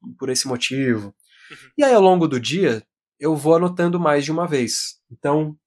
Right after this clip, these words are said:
Speaker 1: é à tarde. Aí, sei lá, eu busquei minha filha, e minha filha hoje tá animada com a escola e veio me contando tal coisa.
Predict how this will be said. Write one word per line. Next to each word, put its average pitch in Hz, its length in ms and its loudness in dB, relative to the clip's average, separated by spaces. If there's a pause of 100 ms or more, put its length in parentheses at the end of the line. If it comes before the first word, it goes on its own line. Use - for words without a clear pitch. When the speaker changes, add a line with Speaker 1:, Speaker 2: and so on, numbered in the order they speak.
(240)
Speaker 1:
é 143 60 2
à 156 80 4
tarde. 107 540 0
Aí, 120 160 -2
sei 147 160 0
lá, 120 80 2
eu 110 80 2
busquei 123 380 -2
minha 143 140 -2
filha, 190 680 -2 (600)
e 143 60 -8
minha 147 120 0
filha 147 240 0
hoje 151 220 0
tá 160 140 -2
animada 143 420 0
com 151 100 -4
a 147 40 -2
escola 147 520 0
e 127 40 -6
veio 143 160 -4
me 147 100 -4
contando 147 340 -4
tal 147 180 -4
coisa. 110 440 -4